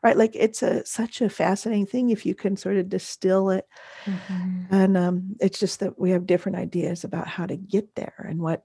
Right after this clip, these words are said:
Speaker 1: and what that means. And so that's where negotiations can start, I think. Um,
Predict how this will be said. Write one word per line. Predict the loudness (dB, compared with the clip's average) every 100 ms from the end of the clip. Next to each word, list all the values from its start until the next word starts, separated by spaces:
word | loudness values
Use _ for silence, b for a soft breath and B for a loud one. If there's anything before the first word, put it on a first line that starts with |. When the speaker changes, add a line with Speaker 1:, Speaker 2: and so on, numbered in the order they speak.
| _
Speaker 1:
and | -8 -4
what | -4 -4
that | -6
means. | -2 2 4 2 -2 -4 -6 -8 -6
And | -4 -2
so | 0 0 2 0 -2 _ b b b b b b
that's | 2 2 0
where | 0
negotiations | 0 0 -2 -2 -4 -6 -6 -10 -10 -10
can | -12 -10 -10 _ _ _
start, | -10 -6 -4 -4 -6 -8
I | -8
think. | -8 -6 -6 -6 -8 _ -20 _ b b b b b b
Um, | -2 0 0 -2